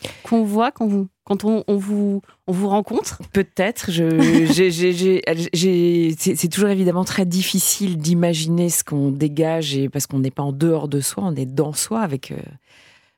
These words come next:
Speaker 2: donc c'est, j'ai, voilà, je, c'est, c'est, c'est sûr que c'est, c'est, c'est toujours un peu compliqué d'imaginer l'image et l'effet qu'on peut faire, euh,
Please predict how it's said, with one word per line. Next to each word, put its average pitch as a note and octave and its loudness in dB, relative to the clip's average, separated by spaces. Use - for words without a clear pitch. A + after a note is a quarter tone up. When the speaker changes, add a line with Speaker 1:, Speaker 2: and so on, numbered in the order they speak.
Speaker 2:
donc C#3+ -6
c'est, F2 -6
j'ai, - -16
voilà, B2+ -2
je, B2 -4
c'est, B2 -2
c'est, - -2
c'est C#3 -2
sûr - -4
que D3 -2
c'est, C#3 -2
c'est, C#3 -2
c'est C3 -6
toujours D#3 -4
un D#3+ 0
peu D3+ -4
compliqué E3 -2
d'imaginer D#3 0
l'image D#3 0
et D3 2
l'effet D#3 0
qu'on D3+ -6
peut C#3+ -2
faire, - -8
euh, C#3+ -8